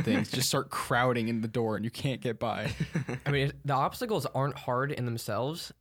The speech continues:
Speaker 2: It's the interactions with the other players is what makes it hard, 'cause everyone's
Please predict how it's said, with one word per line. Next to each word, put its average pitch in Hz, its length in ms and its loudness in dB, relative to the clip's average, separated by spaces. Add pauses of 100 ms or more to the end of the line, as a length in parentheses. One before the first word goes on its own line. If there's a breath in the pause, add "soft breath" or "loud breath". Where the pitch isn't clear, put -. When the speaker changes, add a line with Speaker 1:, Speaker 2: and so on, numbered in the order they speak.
(100)
Speaker 2:
It's 143 200 -2
the - 180 -4
interactions 135 600 2
with 123 100 -2
the 120 60 0
other 107 140 -2
players 123 480 -2
is 127 100 -6
what 123 80 -2
makes 113 200 -2
it 101 100 -4
hard, 117 300 -4
'cause 135 220 -4
everyone's 160 480 0